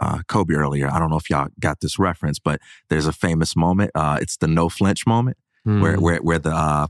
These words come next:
Speaker 1: player's inbounding the ball and he, and
Speaker 2: It was
Speaker 1: Kobe's
Speaker 2: Matt
Speaker 1: just
Speaker 2: Barnes, by the way.
Speaker 1: Matt Barnes, yeah.
Speaker 2: Yeah.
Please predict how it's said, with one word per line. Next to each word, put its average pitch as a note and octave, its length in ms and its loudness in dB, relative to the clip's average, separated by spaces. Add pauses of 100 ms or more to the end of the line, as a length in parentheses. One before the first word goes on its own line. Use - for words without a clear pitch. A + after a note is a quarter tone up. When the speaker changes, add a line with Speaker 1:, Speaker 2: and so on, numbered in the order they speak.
Speaker 1:
player's F2 400 0
inbounding E2+ 580 2
the D#2 80 0
ball F2+ 340 2 (300)
and D3+ 100 0
he, D#3 60 2
and D3+ 140 0
Speaker 2:
It C#3+ 120 -2
was - 20 -20 (280)
Speaker 1:
Kobe's B2+ 40 2
Speaker 2:
Matt C#3+ 180 6
Speaker 1:
just G#2+ 80 0
Speaker 2:
Barnes, E2 360 0
by E2+ 140 0
the D#2 100 0
way. C#2 160 0
Speaker 1:
Matt G2 180 0
Barnes, F2 300 2
yeah. G2+ 100 4
Speaker 2:
Yeah. D#2 200 2